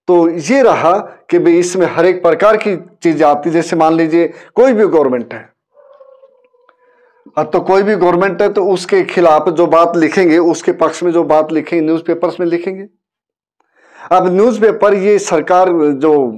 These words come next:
ए, सॉरी, प्रिंटिंग प्रेस से छप करके जनता के बीच गया, सुबह सुबह सबने पढ़ा कि भी उस सरकार ने, उस देश ने ये कर दिया, हमने जो रूस के और यूक्रेन के युद्ध के बारे में पता चला तो समाचार पत्र भी एक माध्यम है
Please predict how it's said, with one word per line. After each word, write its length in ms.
ए, 200
सॉरी, 280
प्रिंटिंग 320
प्रेस 300
से 60
छप 340
करके 260
जनता 380
के 140
बीच 280
गया, 320
सुबह 240
सुबह 260
सबने 340
पढ़ा 280
कि 100
भी 120
उस 200
सरकार 360
ने, 80
उस 140
देश 260
ने 100
ये 180
कर 180
दिया, 180
हमने 340
जो 120
रूस 260
के 140
और 140
यूक्रेन 420
के 80
युद्ध 220
के 80
बारे 220
में 140
पता 260
चला 280
तो 100
समाचार 460
पत्र 300
भी 80
एक 140
माध्यम 280
है 200